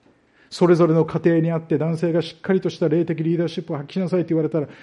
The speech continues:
主を私はそのようなものとして、霊的リーダーとして成長していきたい。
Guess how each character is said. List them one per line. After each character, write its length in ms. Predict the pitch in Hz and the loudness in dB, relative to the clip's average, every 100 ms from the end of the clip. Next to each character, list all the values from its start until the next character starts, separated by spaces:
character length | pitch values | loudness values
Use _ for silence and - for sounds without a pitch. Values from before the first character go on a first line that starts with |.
| - | -18
主 220 | - 190 | -2 2
を 60 | 170 | 4
私 280 | 160 165 185 | 4 2 0
は 120 | 180 | 0
そ 140 | 180 | 2
の 80 | 190 | 4
よ 120 | 208 | 4
う 20 | |
な 100 | 190 | 4
も 120 | 170 190 | 2 0
の 100 | 196 | 0
と 100 | 185 | -2
し 120 | - | -4
て、 200 | 135 113 - - - | -10 -10 -14 -20 0
霊 220 | 170 190 | 6 8
的 220 | 190 175 | 6 0
リ 240 | 160 190 196 | 0 2 4
ー 20 | |
ダ 140 | 175 | 2
ー 20 | 165 | 0
と 100 | 165 | -4
し 80 | |
て 260 | - 175 123 - _ _ _ _ | -4 -4 -4 -12 _ _ _ _
成 240 | - 160 | -4 -4
長 180 | 160 151 | -4 -8
し 100 | - | -8
て 100 | 160 | -10
い 60 | |
き 80 | 160 | -8
た 100 | 165 | -8
い。 100 | 151 | -8